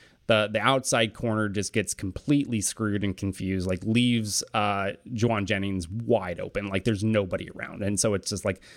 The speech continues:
literally throw it to this guy where there's not a single defender near him, uh, and, and put it on him, right? And so, yeah, it, it just was, uh, it was a really ugly game from Jimmy Garoppolo.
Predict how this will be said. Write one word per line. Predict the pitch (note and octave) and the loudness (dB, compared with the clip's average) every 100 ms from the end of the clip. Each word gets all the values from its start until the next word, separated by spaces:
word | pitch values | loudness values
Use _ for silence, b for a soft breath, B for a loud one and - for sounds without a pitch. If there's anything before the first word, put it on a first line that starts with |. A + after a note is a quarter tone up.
| B B | B B
literally | A2+ C#3 C3+ A#2+ A2 | 2 4 4 4 0
throw | - A#2+ A2 G#2+ | -2 2 4 4
it | - | -2
to | G#2+ | -2
this | G2+ | -2
guy | - G2+ G2 | 2 2 2
where | F#2+ G2 | 0 0
there's | F#2+ G2 F2+ | 0 -2 0
not | A2 G2 | 0 2
a | F#2 | 2
single | - G#2 F#2+ | 0 0 -2
defender | F2+ - G2 F#2 F#2 | -2 -2 -2 -2 0
near | F#2+ F#2+ F2+ | 0 0 -2
him, | F2 F#2+ b b b - | -4 -6 b b b -2
uh, | G2 F#2+ F2+ | 0 0 -2
and, | - G#2 - | -2 -2 -2
and | G2+ | -4
put | F#2+ G2+ | 0 0
it | F2+ | 0
on | F#2 - | -6 -10
him, | - | -4
right? | F#2+ F#2+ | -4 -2
And | F#2+ | -2
so, | - A2 G2+ - b b b b b | 2 2 2 -4 b b b b b
yeah, | D3+ G#2 | 2 4
it, | B2 A#2+ | 2 2
it | B2+ | 0
just | C#3+ C3 | 2 0
was, | A#2+ B2 B2+ A#2+ A#2 | 4 4 6 4 4
uh, | A#2+ A#2+ B2 | 6 6 4
it | C3 | 2
was | B2+ B2+ | 0 4
a | A#2+ | 2
really | G2+ G2+ A2 A#2+ A#2+ A#2 - | 0 -4 2 2 4 2 2
ugly | G2+ G#2 G#2 F#2+ | 0 0 0 -2
game | F#2 F#2 | -2 -2
from | F2+ G2 | -4 -6
Jimmy | F#2 G2 | -6 -6
Garoppolo. | - - - - | -8 -8 -8 -8